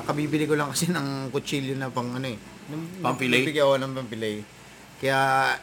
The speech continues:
Speaker 1: dati, lahat ng nahuli ko lapo-labo, sabi ko kasi, tinatapon ko kasi nga,
Speaker 2: Hmm.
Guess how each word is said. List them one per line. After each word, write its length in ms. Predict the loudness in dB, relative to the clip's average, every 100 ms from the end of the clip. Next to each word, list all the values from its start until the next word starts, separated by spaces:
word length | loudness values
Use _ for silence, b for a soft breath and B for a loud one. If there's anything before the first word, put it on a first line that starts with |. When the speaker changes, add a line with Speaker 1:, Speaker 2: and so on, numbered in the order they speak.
| -8 -6
Speaker 1:
dati, 380 | 2 2 2
lahat 240 | 0 0 0
ng 80 | 0
nahuli 240 | 0 0
ko 80 | 0
lapo-labo, 480 | -2 0 -2 -2 -4
sabi 240 | -4 -4
ko 80 | -4
kasi, 240 | -4 -4
tinatapon 480 | -6 -4 -6 -6 -6
ko 160 | -6 -6
kasi 160 | -6
nga, 80 |
Speaker 2:
Hmm. 80 | -6